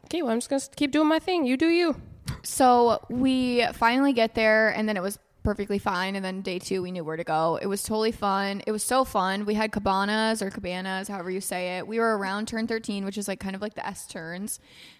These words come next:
Speaker 2: Um, so it was very fun. It was interesting. It was something that we've never done before. I would definitely do it again.
Speaker 1: Oh, for sure. I would do it again. I would definitely not wear a light color. I probably would wear black or white only
Speaker 2: No,
Speaker 1: for
Speaker 2: I would just make sure we know where the fuck we're going.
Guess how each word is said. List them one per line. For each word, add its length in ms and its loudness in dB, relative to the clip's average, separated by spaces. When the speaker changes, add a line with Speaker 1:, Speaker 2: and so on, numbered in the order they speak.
Speaker 2:
Um, 520 0
so 260 4
it 100 4
was 160 4
very 180 2
fun. 380 2
It 100 -2
was 140 2
interesting. 800 -2
It 160 -2
was 340 2
something 300 -4
that 100 -4
we've 140 0
never 200 -2
done 200 -4
before. 600 -4
I 80 -4
would 200 -8
definitely 360 -6
do 100 -8
it 60 -10
again. 500 -6
Speaker 1:
Oh, 140 4
for 160 2
sure. 340 0
I 100 2
would 100 4
do 100 2
it 60 2
again. 300 2
I 280 2
would 160 4
definitely 520 6
not 240 4
wear 420 8
a 60 4
light 200 0
color. 320 2
I 120 6
probably 320 4
would 120 6
wear 140 10
black 260 4
or 80 2
white 260 4
only 320 4
Speaker 2:
No, 100 6
Speaker 1:
for 60 8
Speaker 2:
I 100 8
would 120 2
just 160 -2
make 160 -2
sure 160 -2
we 80 0
know 120 0
where 100 2
the 80 -4
fuck 240 -6
we're 80 -4
going. 400 2